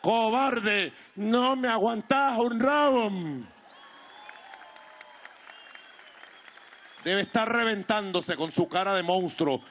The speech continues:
porque es un tipo feo además. Y estúpido.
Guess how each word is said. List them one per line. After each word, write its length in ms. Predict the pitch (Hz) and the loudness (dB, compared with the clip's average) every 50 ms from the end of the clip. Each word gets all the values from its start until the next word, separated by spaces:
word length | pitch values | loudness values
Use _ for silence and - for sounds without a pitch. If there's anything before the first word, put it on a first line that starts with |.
| - - | -14 -6
porque 160 | - 127 156 | -4 -2 0
es 60 | 170 175 | 0 -2
un 60 | 160 | 0
tipo 280 | - 185 - 185 196 190 | -2 -2 0 0 -2 -2
feo 400 | - - 202 220 214 175 147 139 | 0 -2 -2 0 0 -2 -4 -4
además. 320 | 131 127 135 143 143 - - _ _ _ _ _ _ - - - - - - - - - - - - - - - - - - - - - - _ _ _ _ _ _ _ _ _ _ _ _ _ _ _ _ _ _ - - - - | -4 -4 -4 -4 -4 -6 -10 _ _ _ _ _ _ -20 -20 -20 -20 -20 -20 -20 -20 -20 -20 -20 -20 -20 -20 -20 -20 -20 -20 -20 -20 -20 -20 _ _ _ _ _ _ _ _ _ _ _ _ _ _ _ _ _ _ -20 -18 -8 -4
Y 340 | 147 156 156 151 147 139 131 | -2 -2 0 0 0 -2 -2
estúpido. 800 | 127 - - - 226 269 - 208 196 160 139 120 107 95 - | -4 -4 0 0 2 2 2 0 0 2 2 2 0 0 -2